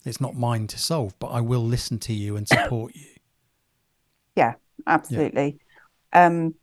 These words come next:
Speaker 2: and, and also the thing that's important with the carer, caring role is that they, they recognise their own needs. So this comes back to the, um, serving yourself,
Speaker 1: Yes.
Speaker 2: um, first of all. So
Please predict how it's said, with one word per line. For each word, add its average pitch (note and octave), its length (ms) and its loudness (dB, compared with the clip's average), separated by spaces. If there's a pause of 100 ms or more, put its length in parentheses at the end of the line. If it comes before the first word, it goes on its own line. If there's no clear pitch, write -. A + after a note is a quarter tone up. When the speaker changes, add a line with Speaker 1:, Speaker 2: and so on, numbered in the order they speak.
(480)
Speaker 2:
and, F3+ 200 6
and G3 180 6
also A#3+ 400 8
the D3 100 -2
thing F#3 200 2
that's D3+ 200 -2
important E3+ 340 0
with D#3+ 120 0
the E3 80 -6
carer, D#3+ 500 2 (240)
caring E3+ 340 2
role D#3 240 4
is D#3 160 0
that - 220 -2
they, E3 220 2 (160)
they F3+ 160 2
recognise E3+ 520 2
their E3 200 4
own F#3 220 4
needs. - 300 0
So D3+ 160 2
this F3 160 -2
comes D3+ 240 -2
back - 280 2
to D3 220 0 (540)
the, D3+ 380 6
um, D3 500 2 (760)
serving D#3+ 460 4
yourself, D3+ 640 0 (720)
Speaker 1:
Yes. D3 340 2
Speaker 2:
um, C#3+ 200 0 (220)
first E3 340 4
of D3+ 140 -6
all. E3 420 2 (240)
So E3 560 6